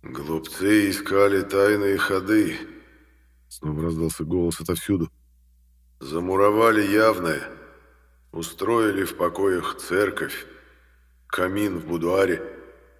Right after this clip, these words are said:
Искали, громили, глупцы. С поспешанием строили, не с небрежением. Сюда». Призрак поманил нас к стене, с которой явно что-то сдирали.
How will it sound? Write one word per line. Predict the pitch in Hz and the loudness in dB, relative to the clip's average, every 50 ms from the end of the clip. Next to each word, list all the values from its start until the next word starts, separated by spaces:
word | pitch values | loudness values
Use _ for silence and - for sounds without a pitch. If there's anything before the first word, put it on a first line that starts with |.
| _ _ _ _ _ _ _ _ _ | _ _ _ _ _ _ _ _ _
Искали, | - 80 80 - - - 98 101 98 95 90 87 82 | -12 -12 -12 -10 -4 0 2 2 4 4 2 0 -2
громили, | 85 92 95 92 95 107 113 113 110 98 95 90 - - - - - - - | 0 0 0 2 2 2 2 2 2 2 0 -4 -4 -8 -14 -16 -18 -20 -18
глупцы. | 73 71 85 95 107 117 117 113 - - - - 113 127 131 120 98 82 - - - - - - - - _ _ _ _ _ _ _ _ _ _ | -10 -8 -6 -4 -2 -2 -2 -2 -6 -14 -8 -4 -2 0 0 0 0 -2 -6 -10 -16 -18 -20 -20 -20 -20 _ _ _ _ _ _ _ _ _ _
С | - - - | -20 -20 -14
поспешанием | _ - 95 - - - - 110 101 - - 98 92 95 101 104 110 110 104 | _ -8 -8 -8 -8 -4 -4 -2 -2 0 0 0 0 0 0 0 0 0 0
строили, | 107 - - 110 107 95 85 82 78 71 69 | -2 -4 -2 0 0 2 0 0 -2 -4 -8
не | 80 85 90 90 | -6 -6 -6 -6
с | 87 - - | -6 -8 -8
небрежением. | 101 101 95 87 95 104 101 98 87 87 95 98 98 92 85 - - - - - - - - _ _ _ _ _ _ _ _ _ _ _ _ _ _ | -6 -6 -6 -2 -2 -2 0 0 0 0 0 0 -2 -2 -2 -4 -8 -16 -20 -20 -20 -20 -20 _ _ _ _ _ _ _ _ _ _ _ _ _ _
Сюда». | - - 185 196 190 202 85 139 - - - - - - - - - - - _ _ _ _ _ _ _ _ _ _ - | -8 -6 -6 2 4 4 4 4 2 -4 -12 -14 -16 -18 -20 -20 -20 -20 -20 _ _ _ _ _ _ _ _ _ _ -10
Призрак | - 80 78 80 80 - | -8 -6 -6 -6 -8 -8
поманил | _ - 73 76 80 85 87 82 | _ -8 -6 -4 -2 -2 -2 -2
нас | 78 73 - | -2 -4 -6
к | - | -12
стене, | - - - 80 82 95 101 98 - _ _ _ _ | -10 -6 -4 -2 2 2 0 0 -2 _ _ _ _
с | - - | -20 -14
которой | - 85 - - 95 92 95 90 | -14 -10 -6 -4 -2 -2 0 0
явно | 95 98 95 95 | 0 0 -2 -2
что-то | - - - 85 - 90 | -4 -4 -8 -6 -4 -6
сдирали. | 85 78 80 101 92 95 82 76 67 | -6 0 0 0 2 2 0 -2 -4